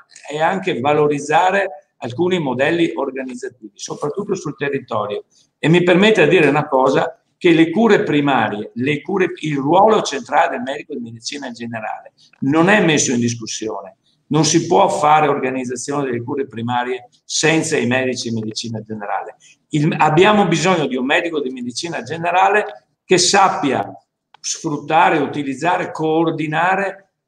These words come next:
professionalità nuove che sono gli, gli infermieri, che sono gli specialisti ambulatoriali,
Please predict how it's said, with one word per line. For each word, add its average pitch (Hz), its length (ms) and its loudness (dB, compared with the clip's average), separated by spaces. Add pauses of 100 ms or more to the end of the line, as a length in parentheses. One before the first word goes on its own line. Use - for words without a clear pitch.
(140)
professionalità 165 1000 -2
nuove 147 520 0
che 165 120 -12
sono 143 360 -6
gli, 131 240 -8
gli 127 140 -10
infermieri, 127 680 -10 (240)
che 156 80 -4
sono 165 260 2
gli 139 80 2
specialisti 139 680 -2
ambulatoriali, 123 1080 -2